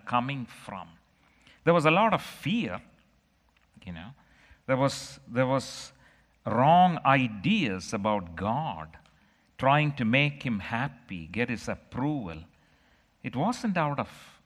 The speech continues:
sonship. I was definitely not operating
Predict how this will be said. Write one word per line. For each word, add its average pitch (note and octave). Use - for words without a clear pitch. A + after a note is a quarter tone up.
sonship. A#2+
I G#2
was C#3
definitely F3
not G#2+
operating G2